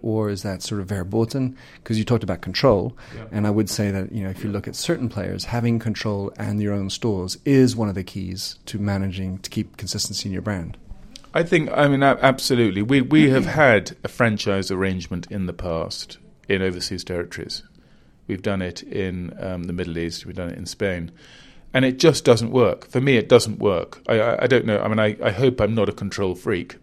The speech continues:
Speaker 2: but I just think nobody loves this brand as much as we love this brand. And we have to do it ourselves.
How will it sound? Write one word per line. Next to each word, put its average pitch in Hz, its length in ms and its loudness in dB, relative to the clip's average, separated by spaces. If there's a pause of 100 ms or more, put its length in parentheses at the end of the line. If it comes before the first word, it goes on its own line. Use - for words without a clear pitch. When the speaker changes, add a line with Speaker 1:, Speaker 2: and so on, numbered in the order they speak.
Speaker 2:
but 107 220 -2 (500)
I 120 80 4
just - 300 2
think 120 160 4
nobody 135 480 4
loves 117 340 4
this 107 180 -2
brand 98 380 0
as 90 120 -4
much 98 200 -4
as 98 100 -6
we 92 200 -2
love 85 180 -4
this - 160 -8
brand. - 440 -8 (760)
And 110 520 2
we 120 280 2
have 120 300 -4
to 117 100 -4
do 117 160 6
it 107 80 4
ourselves. 101 720 0